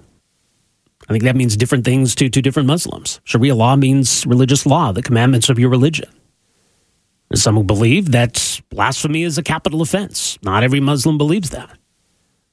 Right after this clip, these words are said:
So if there's somebody who represents a political party who says that blasphemy should represent death, then yeah, that's a problem.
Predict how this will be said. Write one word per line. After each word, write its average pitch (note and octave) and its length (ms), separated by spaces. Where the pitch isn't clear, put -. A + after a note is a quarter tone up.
So - 100
if G#2+ 60
there's B2+ 160
somebody G3 320
who D3 60
represents F3 440
a D#3 60
political D3 400
party G3+ 420
who C#3 100
says C#3+ 220
that C3+ 180
blasphemy D3+ 580
should C3 460
represent C#3+ 520
death, E3 440
then C#3+ 300
yeah, F#3 220
that's C3+ 260
a D3+ 60
problem. F3 480